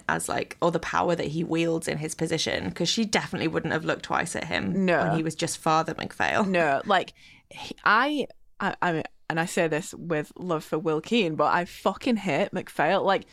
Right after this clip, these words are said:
Speaker 2: the way that he plays him is amazing. Like, he's so horrifically, like, jittery and on edge this season, but in a really, like, creepy,
Speaker 1: Threatening way.
Speaker 2: threatening
Speaker 1: Yeah.
Speaker 2: way, and I hate it. It's just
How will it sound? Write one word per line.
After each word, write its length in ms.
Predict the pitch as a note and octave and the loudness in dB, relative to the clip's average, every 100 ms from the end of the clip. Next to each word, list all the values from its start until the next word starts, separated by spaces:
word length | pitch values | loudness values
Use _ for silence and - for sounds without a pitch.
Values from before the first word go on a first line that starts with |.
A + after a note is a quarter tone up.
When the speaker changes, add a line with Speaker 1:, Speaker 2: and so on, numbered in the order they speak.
| - - - | -20 -20 -2
Speaker 2:
the 100 | G#3+ | 0
way 160 | G3+ A3+ | 2 2
that 140 | A#3 | 2
he 80 | A3+ | -2
plays 340 | - D#3+ F3 | 0 2 2
him 140 | G#3+ F#3+ | 2 -2
is 160 | - - _ _ | -4 -10 _ _
amazing. 560 | D3+ D#3+ D#3 F#3+ G#3+ G#3 | -2 0 0 0 0 0
Like, 220 | - F#3 - | 2 0 -2
he's 260 | - G#3+ | -8 -6
so 560 | - - G3+ A3 C4+ C#4 - _ _ - | -6 -2 2 4 2 0 -6 _ _ -4
horrifically, 840 | A3+ A#3+ D#3+ - - - F3+ F3 | -2 0 -2 -2 -4 -2 0 0
like, 300 | F3+ E3+ - _ F3 | 0 -2 -6 _ -10
jittery 520 | - F3 - F#3 F#3 G#3+ | -4 -4 -2 -2 0 0
and 100 | G3 | 0
on 180 | E3 | 0
edge 240 | A#2+ D#3+ - | 0 0 -2
this 160 | G#3 | -4
season, 380 | - G#3 G#3+ A#3 | -2 -2 2 2
but 100 | A3+ | 2
in 100 | - E3+ | 0 0
a 100 | E3+ | 2
really, 360 | E3+ F3 F#3 F#3 | 2 2 2 2
like, 420 | F3 E3 - - - - _ _ - - | 2 0 -2 -8 -18 -20 _ _ -12 -6
creepy, 640 | - F3+ F#3 A#3 G#3 A3+ | 0 0 0 2 2 2
Speaker 1:
Threatening 680 | A3+ A#3 G3+ A#3 A#3 G#3+ G3 | 0 0 0 2 2 2 2
way. 460 | F#3 A#3 F#3+ E3 D#3+ | 2 2 0 -2 2
Speaker 2:
threatening 460 | F#3+ - - F#3 | 2 4 4 4
Speaker 1:
Yeah. 80 | G3 | 4
Speaker 2:
way, 300 | F3 G#3+ B3 | 4 4 4
and 140 | - F3+ | 4 2
I 40 | |
hate 440 | - - C#4+ F#3+ - | -2 0 2 2 2
it. 180 | C4+ C4 | 2 2
It's 140 | A3+ | 0
just 160 | A3 | -4